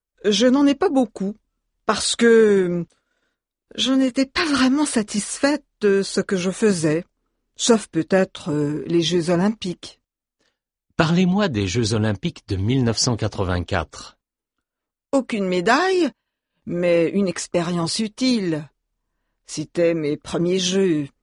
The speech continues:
Speaker 1: et j'y suis allée au dernier moment, car mon entraîneur ne voulait pas que je rejoigne l'équipe trop tôt.
Speaker 2: Et les Jeux de mille neuf cent quatre-vingt-huit ?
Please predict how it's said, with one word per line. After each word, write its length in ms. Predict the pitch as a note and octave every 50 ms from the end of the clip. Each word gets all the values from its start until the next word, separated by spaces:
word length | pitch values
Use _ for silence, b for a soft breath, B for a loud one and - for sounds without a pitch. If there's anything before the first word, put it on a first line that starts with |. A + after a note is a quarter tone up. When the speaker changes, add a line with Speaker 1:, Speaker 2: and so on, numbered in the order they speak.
| _ _ _ _
Speaker 1:
et 400 | - B2+ C3+ E3 D#3+ D3 D3 D3+ D#3 D#3 - _ _ _ _ _ _ _ _ _ _ _ _ _ _ -
j'y 200 | A#3 A#3 C#4+ C#4
suis 240 | - E4+ E4 B3+
allée 280 | B3+ B3 B3+ D4 D#4 C#4+
au 100 | B3 A3
dernier 400 | E3+ G3+ B3+ B3 A#3+ B3 C4 B3+
moment, 500 | A#3 A3+ A3+ A3 A3 A3+ A#3 A3+ G#3 F3 - _ _
car 220 | - F#3+ E3+ E3+ F#3
mon 180 | F#3 F3 F3+
entraîneur 760 | F#3 F3 - - - F#3 E3+ F#3+ A3 B3 C#4 C#4+ C#4 B3 F#3+
ne 280 | F3+ F3+ F3 F3 E3+ E3+
voulait 320 | D#3+ D#3+ G3+ A3+ F#3 E3+
pas 220 | E3 - - C4+ C#4
que 220 | - - F3 E3
je 160 | D3 - E3+
rejoigne 640 | D#3+ D#3+ D#3 F3+ A#3 B3+ A#3+ F#3+ A3 C4+ C#4+ C#4 A3+ G3
l'équipe 460 | F3+ G3 F#3+ - - - D4+ - _ _ -
trop 220 | - - A#3+ A#3 - _ _
tôt. 260 | - A3 A3 G#3 G3 - _ _ _ _ _ _ _ _ _ _ _ _ _ _ _ -
Speaker 2:
Et 240 | A2+ A2+ A2+ A2+
les 240 | G#2+ G#2 G#2+ A#2 A#2+
Jeux 360 | A2+ G#2 - - C#3 E3 D#3+
de 260 | B2+ G#2 - A2+ G#2+ G2
mille 280 | G2+ G#2+ A2+ A2+ G#2+
neuf 140 | G2+ G#2+ -
cent 180 | - - A#2 G#2
quatre-vingt-huit ? 920 | - A2 G#2 - A#2+ G#2 G#2+ G#2 G2+ F#2+ G2 G2 - _ - - - -